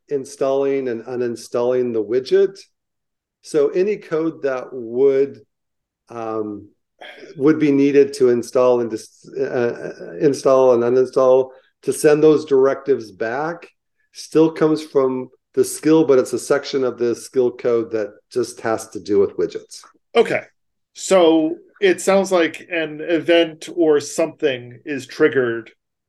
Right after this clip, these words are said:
Speaker 1: Mm-hmm.
Speaker 2: when you install a widget. You know, your, your webhook gets called with something that,
Speaker 1: Yeah.
Speaker 2: and it's expected to send back A P L.
Speaker 1: Yeah.
Speaker 2: Okay.
Speaker 1: So,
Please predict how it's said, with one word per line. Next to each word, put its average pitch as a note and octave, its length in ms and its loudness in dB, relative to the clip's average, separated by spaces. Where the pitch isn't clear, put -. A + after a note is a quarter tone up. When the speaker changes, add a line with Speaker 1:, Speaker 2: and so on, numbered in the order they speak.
Speaker 1:
Mm-hmm. G#2 400 -6
Speaker 2:
when C#3 680 0
you C3 840 -6
install D#3 720 4
a B2 60 0
widget. C#3 540 -2
You D#3 120 -4
know, C3+ 100 0
your, D3 240 6
your D3+ 200 4
webhook F3+ 360 4
gets D3+ 220 2
called D#3 360 2
with C3+ 220 0
something C3+ 600 -4
that, D3+ 180 4
Speaker 1:
Yeah. D#3+ 120 0
Speaker 2:
and D#3 100 0
it's D3+ 180 -2
expected D3+ 460 -2
to B2 60 -6
send C#3 260 -4
back B2+ 540 -2
A C#3 100 -8
P B2+ 180 -6
L. - 260 -8
Speaker 1:
Yeah. C#3+ 120 4
Speaker 2:
Okay. D3 100 -2
Speaker 1:
So, F3 280 4